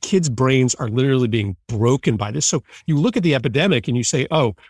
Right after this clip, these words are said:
well, a hundred people die every day of gun violence. That's how we categorize the scope of the epidemic." No, there are millions of kids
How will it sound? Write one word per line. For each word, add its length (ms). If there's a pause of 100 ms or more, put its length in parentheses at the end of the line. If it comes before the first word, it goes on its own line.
well, 120
a 20
hundred 220
people 200
die 260
every 240
day 160
of 100
gun 180
violence. 420
That's 360
how 200
we 160
categorize 720 (380)
the 440
scope 380
of 100
the 120
epidemic." 340
No, 220 (260)
there 100
are 60
millions 720
of 120
kids 440